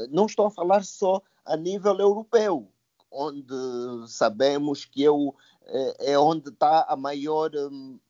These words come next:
quantidade de, de dinheiro, digamos assim, para, para podermos, eh, vender os nossos jogadores. Ou, ou, eh, eh, nós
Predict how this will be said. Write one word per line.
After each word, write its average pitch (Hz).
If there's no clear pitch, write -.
quantidade 139
de, 131
de 135
dinheiro, 143
digamos 147
assim, 156
para, 131
para 135
podermos, 151
eh, 143
vender 143
os 147
nossos 147
jogadores. 165
Ou, 113
ou, 139
eh, 117
eh, 127
nós 165